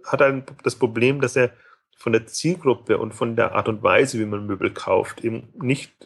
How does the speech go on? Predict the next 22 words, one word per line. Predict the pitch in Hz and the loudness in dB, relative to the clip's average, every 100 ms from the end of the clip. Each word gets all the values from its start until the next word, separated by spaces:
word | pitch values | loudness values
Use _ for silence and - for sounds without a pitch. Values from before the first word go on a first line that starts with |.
| - | -20
das | 127 | -14
ist | 127 | -2
ja | 123 | -2
halt | 117 | 0
kein | - 123 | 0 0
Konsumthema, | 120 113 160 165 - 104 50 | 0 2 2 2 -2 -4 -4
sondern | 110 107 | -4 -6
geht | - 120 | -2 0
halt | 113 113 | 0 0
schon | 123 117 | -4 -4
in | 117 | -2
Richtung, | 117 - - 117 117 - | -2 -2 2 0 0 -6
äh, | - 113 | -4 -4
<laughs> | - - - - - - - - | -8 -12 -10 -10 -12 -12 -12 -16
fürs | - - 117 110 120 | -16 -2 2 2 4
Leben, | 123 143 143 104 - - | 4 4 4 0 -2 -4
<laughs> | - - | -4 -4
Anschaffung | - 117 127 110 120 | 0 2 2 4 2
und | 107 | 0
fürs | 101 117 - | 0 -2 -2
Leben | 110 127 117 | -4 -4 -4
sozusagen. | 95 104 - 110 92 123 | -10 -10 -6 -2 -2 -2